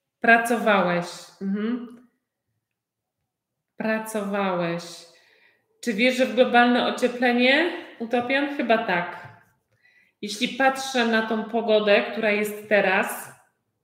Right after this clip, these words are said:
i na pory roku, które nie są takie wyraźne jak kiedyś, to tak.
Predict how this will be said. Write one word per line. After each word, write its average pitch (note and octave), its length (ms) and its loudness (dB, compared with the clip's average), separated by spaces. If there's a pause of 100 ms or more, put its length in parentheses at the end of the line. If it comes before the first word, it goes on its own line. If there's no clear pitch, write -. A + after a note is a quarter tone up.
(1200)
i G3 80 -4
na G3+ 240 4
pory A3+ 260 8
roku, G#3 800 2 (920)
które G#3+ 500 2
nie A3+ 180 4
są G3 300 -2
takie F#3 680 0
wyraźne G3 500 2
jak F#3+ 360 -2
kiedyś, G#3+ 560 0
to A#3 80 -6
tak. F3 480 -6